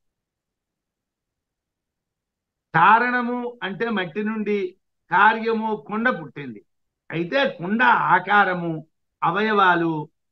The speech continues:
మిగిలిన అన్ని సమవాయ సంబంధము చేత కలిగినటువంటివే. వీళ్ళు సమవాయ సంబంధము అని ఒక సం-,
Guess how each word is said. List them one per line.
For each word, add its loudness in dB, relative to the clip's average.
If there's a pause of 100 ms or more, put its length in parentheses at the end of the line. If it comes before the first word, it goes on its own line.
మిగిలిన -2
అన్ని -2
సమవాయ 2
సంబంధము -6
చేత -8
కలిగినటువంటివే. -6 (920)
వీళ్ళు 2 (680)
సమవాయ 2
సంబంధము -6
అని -2
ఒక -6
సం-, -10